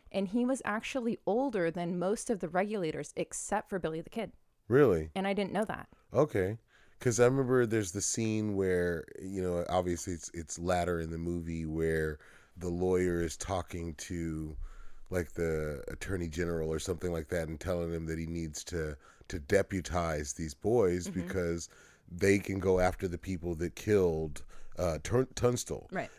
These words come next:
Speaker 2: And he was like, "No, not, not, none of 'em are over twenty years old,"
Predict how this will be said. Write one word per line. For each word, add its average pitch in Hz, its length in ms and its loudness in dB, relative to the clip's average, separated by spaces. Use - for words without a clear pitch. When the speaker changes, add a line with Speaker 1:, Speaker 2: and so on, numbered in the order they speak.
Speaker 2:
And 85 380 -2
he 117 160 0
was 110 160 2
like, 101 280 4
"No, 156 360 8
not, 117 300 4
not, 147 320 6
none 151 240 8
of 165 140 8
'em 165 120 6
are 160 200 8
over 160 240 8
twenty 170 360 10
years 165 300 8
old," 165 540 4